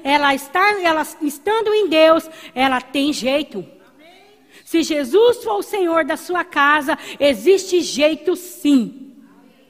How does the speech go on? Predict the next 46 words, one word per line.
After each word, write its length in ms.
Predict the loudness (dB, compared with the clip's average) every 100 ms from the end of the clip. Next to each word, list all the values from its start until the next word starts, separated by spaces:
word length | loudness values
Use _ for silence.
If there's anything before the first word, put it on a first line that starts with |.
| _ _ _ _ _ _ -14
Eu 80 | -10
costumo 340 | -6 -2 -2
falar 260 | 0 0 -2
que 180 | -2 -2
antes, 200 | -2 -4
quando 180 | -6 -6
a 40 |
gente 220 | -6 -8
não 60 | -8
era 140 | -8
crente, 200 | -6 -8
falava: 160 | -8 -8
"Só 80 | -8
não 80 | -10
tem 160 | -8
jeito 180 | -10 -10
pra 120 | -8
morte, 400 | -6 -6 -10 -12
né?" 200 | -12 -12 -14 -20 -10
Mas 180 | -8 -6
dependendo 420 | -8 -6 -6 -6
da 100 | -10
situação, 440 | -10 -10 -10 -12
pra 120 | -10
morte 240 | -10 -10 -8
também 220 | -4 -4
tem 220 | -6 -12
jeito, 280 | -8 -8 -8
né? 140 | -12
Se 60 | -10
Jesus 220 | -10 -10
mandar 240 | -10 -8 -8
ressuscitar, 680 | -8 -12 -16 -16 -12 -14 -14 _ _ _ _
<laughs> 840 | -2 0 0 -2 -4 -8 -12 -20 -8
a 140 | -2
gente 240 | 2 2 0
obedece. 720 | -2 -4 -2 -2 -2 -6 -14 -14 _ _ _ _ _ _ _ _ -20 _ _ _ _ _ _ _ _ _ _ _ _
Mas 160 | -12 -10
quantos 320 | -8 -8 -8
mortos 340 | -8 -8 -12
espiritualmente 640 | -18 -18 -16 -14 -12 -12 -14
estão 200 | -14 -14
aí 100 | -14
pra 140 | -16
gente 240 | -18 -18
ressuscitar? 560 | -18 -20 -20 -20 -20 -20